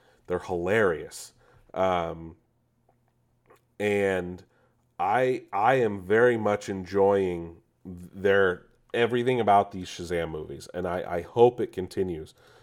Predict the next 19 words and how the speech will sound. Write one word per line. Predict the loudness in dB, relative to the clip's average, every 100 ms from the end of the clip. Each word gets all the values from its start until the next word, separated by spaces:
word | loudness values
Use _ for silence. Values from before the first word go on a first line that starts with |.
| _
because | -8 -2 0
I |
know | 2 4
they're | 4 2
on | 4
record | 2 2 -2
as | 0
saying | 0 0
it | 0
doesn't | -2 -2 -8
affect | -8 0 0 0 -6
anything, | -4 -2 -4 -2 -2 -2 -4 -8 -16 _ _ _ _
um, | -2 0 0 -2 -2
that, | -2 -2 -4
that | -4 -4 -6
is | -4 -4 -4 -12 _ _ _ _
coming | -6 -2 0 0 -2
forward | -2 4 6 6 4 2 0 -4
in, | -2 0 0 -2 -8